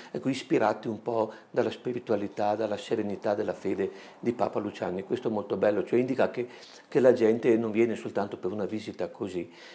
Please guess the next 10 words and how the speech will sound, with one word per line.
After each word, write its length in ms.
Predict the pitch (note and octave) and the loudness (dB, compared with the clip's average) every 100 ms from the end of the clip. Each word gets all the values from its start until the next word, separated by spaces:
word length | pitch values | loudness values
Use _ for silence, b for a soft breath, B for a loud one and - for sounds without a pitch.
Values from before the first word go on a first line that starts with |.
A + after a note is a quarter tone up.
| B - | B 0
Anche, 640 | D3 D#3+ E3+ C#3 C3 B2+ - | 4 4 4 6 6 4 0
eh, 440 | A#2 A2 G#2+ G#2+ | 2 2 2 2
i 120 | - A2+ | 0 2
viaggi 360 | B2+ B2+ A2+ | 4 4 2
che 160 | A2 A2 | -2 2
vengono 340 | A#2+ A#2+ A2 | 2 2 0
organizzati 880 | G#2+ A2 B2 D3 A2 G2+ - B2+ B2 B B - | 2 2 2 2 4 2 2 -2 -2 B B -2
hanno 180 | C#3 | 4
la 100 | C3 | 4
caratteristica, 960 | B2 A#2 A2+ A#2+ A#2 A#2 B2 A#2+ A2+ | 4 -2 2 0 0 -2 -4 2 2